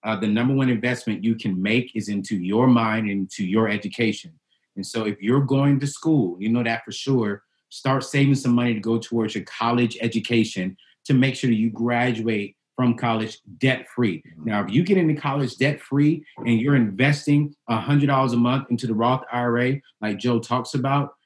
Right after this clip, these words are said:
Speaker 1: uh, by the time you turn fifty-five, sixty, you're looking at a couple million dollars invested well because you're gonna be investing more into that.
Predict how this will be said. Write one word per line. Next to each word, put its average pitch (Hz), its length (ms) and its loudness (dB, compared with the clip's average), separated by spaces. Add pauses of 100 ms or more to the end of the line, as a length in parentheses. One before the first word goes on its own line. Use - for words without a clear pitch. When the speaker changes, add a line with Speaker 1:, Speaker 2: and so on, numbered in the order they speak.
(180)
Speaker 1:
uh, 117 200 -4
by 131 200 0
the 127 120 2
time 170 420 0
you 156 180 2
turn 143 420 2
fifty-five, 123 480 -2
sixty, 120 560 -4 (160)
you're 143 180 2
looking 135 280 2
at 107 80 0
a 101 60 -4
couple 113 260 -2
million 101 320 0
dollars 98 400 -2
invested 101 500 -4
well 107 400 0 (200)
because 131 260 0
you're 156 80 2
gonna 151 100 4
be 127 120 4
investing 101 580 -4
more 120 480 2
into 98 300 -8
that. 78 200 -12